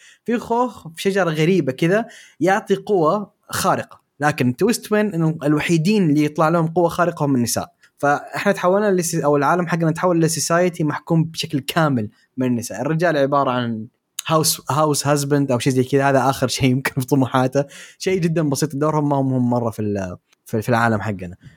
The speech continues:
لأن النساء هم اللي يروحون للعالم ذا، هم اللي يحاربون الوحوش، الوحوش هذه، هم اللي يدافعون عن، عن الع-، عن العالم،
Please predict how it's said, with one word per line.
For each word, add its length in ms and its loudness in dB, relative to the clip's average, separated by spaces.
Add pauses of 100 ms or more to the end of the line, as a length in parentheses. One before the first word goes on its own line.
لأن 160 0
النساء 440 0
هم 200 0
اللي 100 0
يروحون 460 0
للعالم 380 2
ذا، 100 0
هم 280 0
اللي 100 0
يحاربون 500 -2
الوحوش، 440 -4
الوحوش 440 -2
هذه، 240 2
هم 100 2
اللي 120 2
يدافعون 220 -2
عن، 100 -2 (320)
عن 140 -2
الع-، 260 0 (160)
عن 80 -2
العالم، 440 2